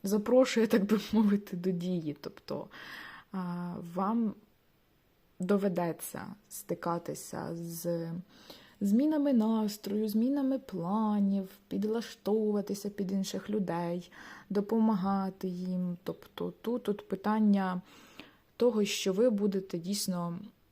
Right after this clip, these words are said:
багато часу приділяти своєму, е, близькому колу спілкування. І загалом люди весь листопад від вас щось хотітимуть, вам від цього нікуди не дітися.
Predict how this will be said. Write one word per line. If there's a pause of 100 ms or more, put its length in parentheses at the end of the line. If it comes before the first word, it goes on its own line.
(840)
багато
часу
приділяти
своєму,
е, (880)
близькому
колу (120)
спілкування. (680)
І
загалом
люди
весь
листопад
від
вас
щось
хотітимуть,
вам
від
цього
нікуди
не
дітися.